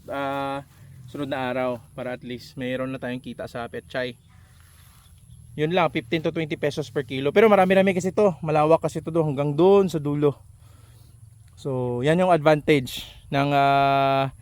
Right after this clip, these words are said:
maganda yung area mo. Hindi ka na mahirapan masyado sa abono. Konti lang yun, abono mo. Lalagay. Yan. Hmm. Galing, di ba?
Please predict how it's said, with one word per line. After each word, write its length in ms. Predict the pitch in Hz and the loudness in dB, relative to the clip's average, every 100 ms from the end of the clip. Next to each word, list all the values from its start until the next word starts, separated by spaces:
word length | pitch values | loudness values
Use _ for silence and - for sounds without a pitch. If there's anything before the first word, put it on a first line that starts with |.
| - - - - | -20 -20 -14 -6
maganda 320 | 139 143 147 | -2 0 0
yung 160 | 147 | 0
area 240 | 131 131 131 | -2 0 0
mo. 240 | 131 131 - - | 0 -4 -12 -14
Hindi 240 | 131 131 | -10 -8
ka 80 | 131 | -8
na 80 | 127 | -8
mahirapan 480 | 131 123 117 120 120 | -6 -6 -8 -8 -10
masyado 320 | 123 123 120 | -10 -10 -10
sa 240 | 127 123 | -8 -8
abono. 400 | 120 185 196 185 | -6 -4 -2 -4
Konti 320 | 185 151 - | -6 -8 -10
lang 240 | 127 135 156 | -12 -10 -6
yun, 320 | 160 151 139 | -4 -6 -12
abono 320 | 139 151 190 | -10 -8 -8
mo. 180 | 202 180 190 - - - - | -8 -10 -12 -20 -20 -20 -14
Lalagay. 480 | 139 160 160 151 156 - - - - - - - - - - | -10 -10 -6 -6 -6 -12 -20 -20 -20 -20 -20 -20 -20 -20 -16
Yan. 320 | 123 123 127 - - - - - | -14 -14 -16 -18 -20 -20 -20 -18
Hmm. 160 | 131 - - - - - - - - - - - - - - 127 | -18 -18 -20 -20 -20 -20 -20 -20 -20 -20 -20 -20 -20 -20 -20 -8
Galing, 240 | 127 139 | -6 -4
di 80 | 131 | -4
ba? 240 | 117 123 | -4 -6